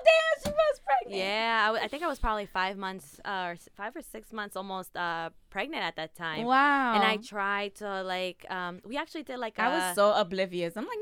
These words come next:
Speaker 1: "No,
Speaker 2: No,
Speaker 1: she
Speaker 2: but you were
Speaker 1: not."
Speaker 2: there. You were there. I was pregnant when you were, um, we went to one of our, um, like, Latin dance, Latino, I don't know what, what it was. One of our, um, Dominican, it was, like, Dominican Heritage Day or something
Speaker 1: Uh-huh.
Speaker 2: like that.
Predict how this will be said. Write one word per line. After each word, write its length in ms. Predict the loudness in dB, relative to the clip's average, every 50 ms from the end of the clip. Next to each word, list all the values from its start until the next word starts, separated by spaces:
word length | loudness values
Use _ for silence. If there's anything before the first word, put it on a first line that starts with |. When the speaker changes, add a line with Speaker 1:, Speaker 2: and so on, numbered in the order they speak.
| 0 4
Speaker 1:
"No, 60 | 6 6
Speaker 2:
No, 60 | 6
Speaker 1:
she 40 | 6
Speaker 2:
but 80 | 6 6
you 60 | 6
were 60 | 8 8 8 8 6
Speaker 1:
not." 80 | 6
Speaker 2:
there. 180 | 4 4 2 2
You 180 | 0 -2 -2 -2
were 140 | -2 -2 -2
there. 180 | -2 -2 0 0
I 80 | 0
was 160 | 0 0 -2
pregnant 380 | -4 -6 -8 -6 -6 -6 -6 -6
when 180 | -6 -6 -6 -6
you 140 | -6 -4
were, 420 | -2 0 0 2 2 2 0 0 0
um, 720 | -2 0 0 2 2 0 0 -2 -4 -8 -12 -14 -16 -20 -16 _
we 140 | -10 -8 -6
went 220 | -6 -8 -8 -10
to 360 | -8 -6 -4 -4 -2 -2 -4 -4
one 160 | -6 -6 -8 -6
of 100 | -4 -2
our, 580 | -2 0 0 0 -2 -2 -4 -4 -6 -6 -6
um, 500 | -6 -6 -6 -6 -8 -8 -10 -12 -14 -14 -16 -18 -18 -18 -16 -14 -14 -14 -14 -14 -14 -16 -14 -12 -12 -14 -14 -12 -12
like, 300 | -10 -8 -10 -10 -10 -10
Latin 500 | -10 -8 -8 -8 -10 -10 -12 -12 -12 -12
dance, 280 | -12 -12 -12 -12 -12 -12
Latino, 380 | -12 -10 -10 -10 -12 -12 -12 -14 -12
I 100 | -10 -10
don't 160 | -10 -10 -10
know 80 | -10 -8
what, 160 | -8 -8 -10 -12 -14 -12
what 120 | -8 -6 -6
it 100 | -4 -4
was. 280 | -4 -4 -4 -6 -8 -8
One 100 | -10 -12
of 100 | -8 -6
our, 360 | -4 -4 -2 -2 -4 -4 -4 -6
um, 200 | -6 -8 -8 -8
Dominican, 420 | -8 -8 -6 -6 -6 -6 -6 -6
it 40 | -6
was, 120 | -4 -4
like, 180 | -4 -6 -6 -8
Dominican 360 | -8 -8 -8 -8 -8 -8 -8
Heritage 560 | -6 -4 -4 -2 -2 -4 -4 -6 -8 -10 -10
Day 220 | -8 -6 -6 -6 -6
or 60 | -6
something 200 | -6 -4 -2 0
Speaker 1:
Uh-huh. 120 | 0 0
Speaker 2:
like 180 | 0 -2 -4 -6
that. 220 | -6 -4 -4 -6